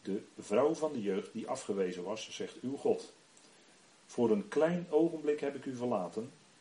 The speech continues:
maar in grote barmhartigheid zal ik u bijeenbrengen. In een stortvloed van grote toorn heb ik u, heb ik voor u mijn aangezicht een ogenblik verborgen."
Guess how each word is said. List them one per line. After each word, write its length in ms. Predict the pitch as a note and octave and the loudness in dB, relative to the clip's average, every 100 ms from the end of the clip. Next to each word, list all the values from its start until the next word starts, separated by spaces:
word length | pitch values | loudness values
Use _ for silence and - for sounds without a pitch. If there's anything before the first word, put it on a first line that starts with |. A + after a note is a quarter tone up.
| _ _ - _ _ - _ - - _ _ _ - _ - - - | _ _ -20 _ _ -20 _ -20 -20 _ _ _ -20 _ -20 -20 0
maar 200 | G#2+ G#2 | 2 4
in 100 | F#2+ | 4
grote 340 | A#2+ D3+ D3 | 8 8 6
barmhartigheid 760 | G#2 F#2 F2+ A2 C#3+ D#3 E3 D#3+ | 2 2 0 -2 -4 -4 -4 -4
zal 160 | E3 D3+ | -4 -2
ik 80 | |
u 100 | D3+ | -2
bijeenbrengen. 540 | C#3+ C#3 D3 A2 F2 - - _ - _ - - - - - - - - - - | -2 -2 -2 -4 -6 -10 -20 _ -20 _ -20 -20 -20 -20 -20 -20 -20 -20 -20 -8
In 160 | - G#2 | 0 0
een 60 | G2+ | 0
stortvloed 520 | - D3+ - B2 A2 | 2 2 4 0 0
van 180 | G2+ F2+ | 0 2
grote 400 | C#3+ D3+ A2+ - | 4 4 2 0
toorn 360 | D#3 C3+ G#2+ | 4 4 4
heb 120 | G2 | -2
ik 120 | F#2+ - | -4 -4
u, 240 | B2+ G#2+ - - - | -4 -4 -8 -20 -20
heb 200 | - A2 | -6 -2
ik 120 | A2 | -2
voor 220 | - G#2 G2 | 0 0 0
u 260 | C#3+ F#3+ G3+ - - - - | 0 -2 -2 -10 -20 -20 -2
mijn 320 | G#2+ G2 G2 | 2 2 0
aangezicht 840 | D3 F3+ F3+ D#3 E3 E3+ - - - - - - | -2 -2 -2 -4 -4 -4 -8 -18 -20 -20 -18 -2
een 260 | A2+ G2 - | -2 -2 0
ogenblik 640 | D#3+ F3 E3 D#3 D3 D3+ | 2 2 0 -2 -2 -2
verborgen." 540 | - B2+ C3 G#2 E2+ | -4 -2 0 0 -4